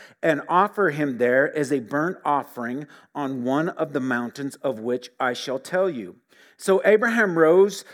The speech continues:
early in the morning and saddled his donkey and took two of his young men with him and Isaac his son,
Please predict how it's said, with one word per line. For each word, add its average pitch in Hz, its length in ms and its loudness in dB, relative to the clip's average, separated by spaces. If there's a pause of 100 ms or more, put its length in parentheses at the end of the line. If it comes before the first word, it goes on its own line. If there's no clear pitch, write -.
(540)
early 202 400 4
in 208 100 2
the 214 80 2
morning 156 540 -2 (160)
and 151 180 -4
saddled 185 460 0
his 202 180 -6
donkey 143 560 -4 (400)
and 170 180 -4
took 175 360 -2
two 214 240 2
of 226 100 4
his 202 220 -2
young 156 260 0
men 131 260 -2
with 120 220 -4
him 139 300 -6 (360)
and 156 200 -2
Isaac 160 460 0
his 165 140 -6
son, 135 480 -8